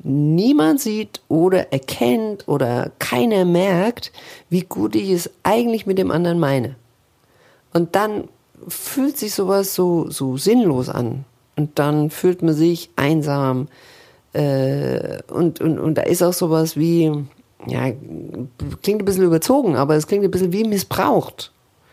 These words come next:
Und dann ist sowas wie Kälte, Leere, ja, übel.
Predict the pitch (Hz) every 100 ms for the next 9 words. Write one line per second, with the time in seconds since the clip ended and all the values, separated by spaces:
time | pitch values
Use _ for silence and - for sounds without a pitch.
0 | - - _ _ _ _ _ - 165 160
1 | 156 196 233 220 - - 196 190 185 185
2 | 180 175 180 - - 196 196 190 180 170
3 | 165 151 196 202 196 175 170 170 170 165
4 | - - - - - _ - - 156 143
5 | - - - - - _ _ _ _ -
6 | 190 175 127